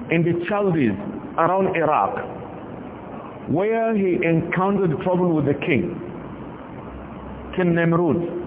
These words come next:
who claimed to be God as well. All right?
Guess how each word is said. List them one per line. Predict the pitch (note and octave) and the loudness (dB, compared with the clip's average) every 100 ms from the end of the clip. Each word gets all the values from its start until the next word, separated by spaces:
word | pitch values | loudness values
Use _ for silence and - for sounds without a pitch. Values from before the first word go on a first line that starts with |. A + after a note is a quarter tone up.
| - - - - - - - - - | -8 -10 -12 -12 -14 -14 -14 -12 -4
who | G3+ - | -2 0
claimed | G3+ G#3+ A3 A3 | 0 2 2 2
to | |
be | E3 | 2
God | C3 F#3 F#3 | 2 2 2
as | E3 D#3 | 2 2
well. | E3 A2 D#2+ - - - - - - - - - - - | 2 2 0 -6 -10 -10 -12 -12 -12 -12 -14 -14 -12 0
All | C#3+ | 2
right? | D3 G3 C#4 | 4 2 2